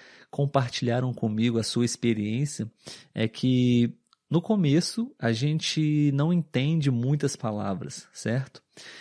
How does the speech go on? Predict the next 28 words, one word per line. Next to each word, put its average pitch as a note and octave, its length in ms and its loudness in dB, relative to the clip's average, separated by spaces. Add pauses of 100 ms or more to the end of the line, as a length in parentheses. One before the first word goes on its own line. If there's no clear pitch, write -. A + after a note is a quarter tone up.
(240)
E B2 80 -2
cada E3 420 0
palavra B2 580 -2
que - 120 -6
a A#2 60 0
gente A#2 300 -4
não A#2 140 2
entende, A#2+ 640 -2
a B2 100 -6
gente C3+ 280 -6
quer C#3+ 460 2 (300)
entender C3+ 760 2 (160)
o C3+ 60 -4
seu D3 200 -2
significado, B2+ 960 -2 (160)
não G#2+ 100 -2
é G2+ 40 -2
verdade? B2 640 0
E A#2+ 120 0
então B2 520 2
nós A#2+ 240 0
buscamos C3+ 640 2
o C#3+ 80 4
seu B2+ 200 -4
significado A#2+ 1000 -2 (180)
no C#3+ 160 2
dicionário. A2+ 680 -2 (1080)
Porém, F3 580 6